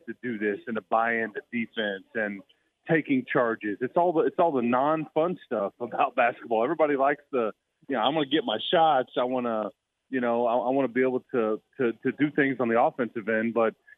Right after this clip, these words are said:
you gotta work and you gotta be connected. And, and we saw it that night in, in the Garden versus the Volunteers, and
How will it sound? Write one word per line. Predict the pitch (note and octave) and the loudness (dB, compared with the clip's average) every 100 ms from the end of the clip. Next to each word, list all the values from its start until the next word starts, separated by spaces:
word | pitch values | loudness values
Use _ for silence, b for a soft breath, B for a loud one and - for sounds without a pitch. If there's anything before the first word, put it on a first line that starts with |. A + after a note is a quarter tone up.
| b | b
you | C#3+ | -2
gotta | C#3+ F3 F#3+ | 2 0 0
work | C3 E3 F#3+ - | 0 0 0 -4
and | A2+ | -6
you | A2 | -2
gotta | C3+ | -2
be | D3+ E3+ | -2 -6
connected. | - C#3 B2+ - D3 G#2 | -2 0 0 -2 -2 -2
And, | G#2+ A2 | -2 -4
and | G#2+ A#2 A2+ | -2 -2 0
we | C3+ - | -2 0
saw | - D#3+ | 2 4
it | E3 - | 2 2
that | D3 | 0
night | C#4 C#3 F3 C#3+ _ - | 0 -2 -2 -4 _ -10
in, | B2+ B2+ | -8 -6
in | B2 | -6
the | B2 | -2
Garden | A#2 D3+ D#3 C3 | 0 0 0 -4
versus | A#2+ B2 - B2 | -4 -6 -8 -16
the | B2 | -4
Volunteers, | A#2 C#3 C#3+ D3+ E3+ F3 C#3+ | 0 0 0 -2 -2 -2 -6
and | B2 A2 | -10 -14